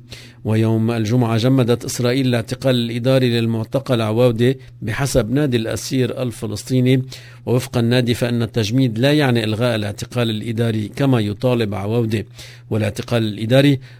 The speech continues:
هو قرار حبس بأمر عسكري إسرائيلي بزعم وجود ملف سري للمعتقل ومن دون توجيه لائحة اتهام،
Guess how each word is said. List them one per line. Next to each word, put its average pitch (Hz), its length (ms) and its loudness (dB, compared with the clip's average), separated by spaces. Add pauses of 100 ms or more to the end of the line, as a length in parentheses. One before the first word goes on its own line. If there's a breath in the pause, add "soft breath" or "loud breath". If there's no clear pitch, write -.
(100 loud breath)
هو 147 160 6
قرار 135 340 4
حبس - 340 -6
بأمر 123 420 0
عسكري 117 460 0
إسرائيلي 113 580 0
بزعم 120 460 4
وجود 117 420 2
ملف 135 340 4
سري 131 480 0 (280 loud breath)
للمعتقل 117 760 0 (280 loud breath)
ومن 131 220 4
دون 170 160 6
توجيه 139 400 4
لائحة 120 420 0
اتهام، 117 540 0